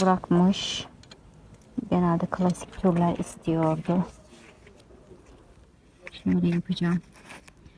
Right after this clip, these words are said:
Burayı boşaltmaya niyetlendim ben. Şuna bakar mısınız? Muhteşem. "Geri hangi türler istiyorsanız koyabilirsiniz."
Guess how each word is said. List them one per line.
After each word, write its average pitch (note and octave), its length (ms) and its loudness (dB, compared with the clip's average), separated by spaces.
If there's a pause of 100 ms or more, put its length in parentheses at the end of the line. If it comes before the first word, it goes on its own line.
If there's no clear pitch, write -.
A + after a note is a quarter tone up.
(540)
Burayı F3+ 360 4 (440)
boşaltmaya F3+ 720 2
niyetlendim F3 880 4
ben. E3+ 180 4 (1300)
Şuna F3 180 2
bakar A3 340 4
mısınız? F3 540 0
Muhteşem. F3+ 600 0 (4000)
"Geri G#3 520 10
hangi G3+ 380 6
türler G3 400 6
istiyorsanız F#3 840 2
koyabilirsiniz." F#3 1300 4